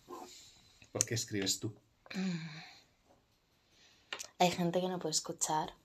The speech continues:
Speaker 2: por ejemplo, los sordos.
Speaker 1: Pero pueden leer tus labios. Si tienen vista.
Speaker 2: Sí, pero también escribo porque, bueno, ahora esta conversación se está grabando, pero si no, la gente del futuro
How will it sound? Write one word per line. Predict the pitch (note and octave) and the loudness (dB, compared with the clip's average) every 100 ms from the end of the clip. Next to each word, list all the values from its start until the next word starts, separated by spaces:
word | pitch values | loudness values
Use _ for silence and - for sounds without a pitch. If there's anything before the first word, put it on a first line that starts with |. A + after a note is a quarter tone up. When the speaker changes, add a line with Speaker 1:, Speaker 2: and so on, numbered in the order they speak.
| _ | _
Speaker 2:
por | - | -12
ejemplo, | - E3+ E3 D#3 | -8 -6 -2 0
los | D#3 - | 2 2
sordos. | F3 E3 E3+ - - - _ _ _ _ _ _ _ _ _ _ _ _ _ - _ _ _ - _ _ _ _ - - | 0 -4 -8 -6 -6 -6 _ _ _ _ _ _ _ _ _ _ _ _ _ -20 _ _ _ -20 _ _ _ _ -16 -8
Speaker 1:
Pero | F#2 | -4
pueden | F#2 F2 | -4 -4
leer | F2 | -6
tus | - E2 | -8 -8
labios. | F2 F2 E2+ - - - _ _ _ - - - - - - - - | -6 -8 -10 -14 -16 -16 _ _ _ -20 -20 -20 -8 -4 -2 -4 -8
Si | - E2+ | -8 -4
tienen | F2+ E2+ E2 D#2 D#2 - | -4 -4 -8 -6 -6 -4
vista. | F#2 - - - _ _ - _ _ - - - - | -4 -4 -8 -16 _ _ -20 _ _ -20 -18 -18 -6
Speaker 2:
Sí, | - - E3 D#3 | -2 4 4 4
pero | D#3 E3+ E3+ - - _ - - - | 0 0 -4 -6 -12 _ -20 -20 0
también | - F#3 F3+ | 6 8 8
escribo | G3+ - G3 G3+ G3+ G#3 G#3 | 6 4 6 8 8 6 6
porque, | E3+ D#3 D3+ - D#3 D3 C#3+ - - - _ _ - | 6 6 6 4 6 8 4 0 -6 -10 _ _ 2
bueno, | D#3+ E3 F3 D3+ - - | 8 8 8 4 2 4
ahora | C#3+ C#3+ D3 | 6 8 6
esta | D3+ - | 4 2
conversación | D#3+ D#3 D3+ D3+ D#3 D#3 | 0 2 2 2 0 0
se | |
está | D#3+ D#3+ | 0 2
grabando, | D#3 C#3 D3+ E3 C#3+ C#3+ | 6 6 6 4 2 4
pero | C#3 - - - | 4 4 0 -2
si | - D#3 | 0 2
no, | D3+ D3 | 4 4
la | D3 | 4
gente | D#3+ D3+ | 4 2
del | C#3+ | 2
futuro | - - D3+ D3+ D#3 - | -2 0 4 6 4 2